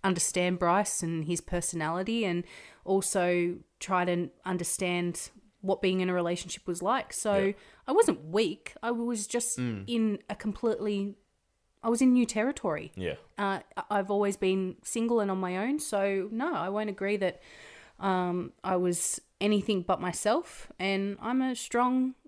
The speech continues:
Speaker 1: very independent person and adjusting to life with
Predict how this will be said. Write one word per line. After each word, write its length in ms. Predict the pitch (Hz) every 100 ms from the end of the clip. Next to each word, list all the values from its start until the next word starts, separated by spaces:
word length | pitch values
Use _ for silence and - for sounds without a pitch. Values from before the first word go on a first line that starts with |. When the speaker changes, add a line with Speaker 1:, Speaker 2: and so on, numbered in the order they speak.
| _ _ - -
Speaker 1:
very 320 | 208 233 233
independent 540 | 226 214 - 220 208
person 400 | - 226 - 214
and 220 | 190 190 202
adjusting 540 | 196 214 - 226 202
to 100 | -
life 440 | 196 196 202 - -
with 500 | 202 190 202 -